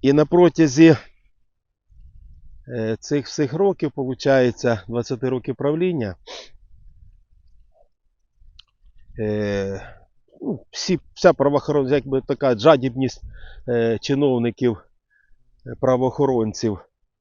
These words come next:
та можливості, безмежні можливості, е, ресурсні громади, сільради і громади, потім як стала вона, е, довели до того, що, е, у нас в громаді зараз не голова сільради,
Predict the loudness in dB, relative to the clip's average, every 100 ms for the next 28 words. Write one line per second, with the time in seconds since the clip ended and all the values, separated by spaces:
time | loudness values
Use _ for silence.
0 | -4 0 0 -2 _ _ _ -4 -2 0
1 | 2 2 2 -2 -4 -6 -6 -2 0 2
2 | 2 0 -2 -2 0 -2 -2 -6 -8 -10
3 | _ _ _ -12 -8 -4 -2 -2 -4 -6
4 | -6 -6 -6 -8 -2 0 2 2 0 -6
5 | _ _ _ _ -4 -2 0 -2 -6 -16
6 | -16 -12 -8 -4 -4 -4 -8 -6 -6 -6
7 | -4 -4 -4 -6 -8 -12 _ _ _ _
8 | _ _ _ _ _ _ -2 2 4 6
9 | 8 8 6 6 6 4 6 6 4 -6
10 | -18 -10 -6 -4 -2 -4 -6 _ _ _
11 | _ -20 -20 -20 _ -8 -8 -4 -4 -2
12 | -2 -4 -8 -6 -4 -4 -6 -8 -4 -2
13 | -2 -2 -4 -2 -2 -2